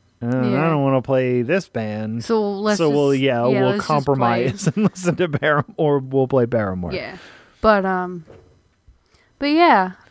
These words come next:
Speaker 2: you know, this is a band that has the happier songs that I can listen to when I wanna party.
Speaker 1: <laughs>
Speaker 2: And then it has the,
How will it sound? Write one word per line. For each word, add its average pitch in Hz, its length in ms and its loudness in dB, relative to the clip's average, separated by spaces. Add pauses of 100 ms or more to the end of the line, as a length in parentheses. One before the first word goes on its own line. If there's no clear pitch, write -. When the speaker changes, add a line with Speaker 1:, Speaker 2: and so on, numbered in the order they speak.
(100)
Speaker 2:
you 214 140 -2
know, 196 240 0
this 202 180 -4
is 220 160 -2
a 208 400 0
band 202 600 0
that 196 180 2
has 190 640 -2
the 185 180 -6
happier 180 640 -4
songs 202 640 0
that 190 120 0
I 180 120 0
can 196 220 -6
listen 190 360 -4
to 196 200 -2
when 196 160 0
I 202 80 2
wanna 190 240 0
party. 185 580 -6
Speaker 1:
<laughs> - 60 -10 (580)
Speaker 2:
And 202 280 2
then 196 140 4
it 202 140 0
has 202 460 2
the, 202 580 2